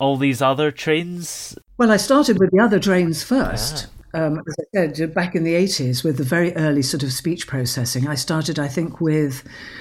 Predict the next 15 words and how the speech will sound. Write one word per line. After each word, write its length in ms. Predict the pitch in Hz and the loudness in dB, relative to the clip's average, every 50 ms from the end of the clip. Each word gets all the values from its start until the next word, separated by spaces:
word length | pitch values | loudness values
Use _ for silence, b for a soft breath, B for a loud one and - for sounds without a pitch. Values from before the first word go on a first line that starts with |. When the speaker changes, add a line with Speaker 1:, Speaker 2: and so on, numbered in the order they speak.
| B B B B B - | B B B B B -6
Speaker 2:
um, 800 | 151 151 147 147 147 143 143 139 139 139 139 139 143 143 143 139 | -4 -2 -2 0 0 0 0 2 2 2 2 2 2 0 0 -2
Southern 680 | 127 - - - - - - - 185 180 214 196 180 185 | -2 -4 -6 -6 -6 -6 -2 -2 -2 0 2 2 4 4
Region 560 | 185 185 190 190 185 185 - 190 190 196 208 | 4 4 4 2 2 0 0 0 2 2 2
or 220 | 196 139 139 139 143 | 2 2 0 0 0
one 240 | 143 160 165 175 | 0 0 0 0
of 100 | 170 170 - | -2 -2 -2
those, 440 | 180 170 180 196 208 202 202 202 - | 0 0 2 2 2 2 0 -2 -6
possibly. 580 | - 208 196 - - 190 202 214 240 269 262 | -10 -10 -8 -6 -6 -4 -2 -2 -2 -2 -2
I 80 | - 160 | -4 -2
don't 200 | 156 190 180 185 | -2 -2 -2 0
remember 240 | 180 190 202 185 156 | 0 0 0 0 0
what 140 | 151 143 - | -2 -2 -4
the 60 | - | -6
first 340 | - - 175 165 151 - - | -4 -2 -2 -2 -2 -2 -2
line 520 | 160 156 156 147 143 139 139 139 135 B | -2 0 0 0 0 0 -2 -2 -4 B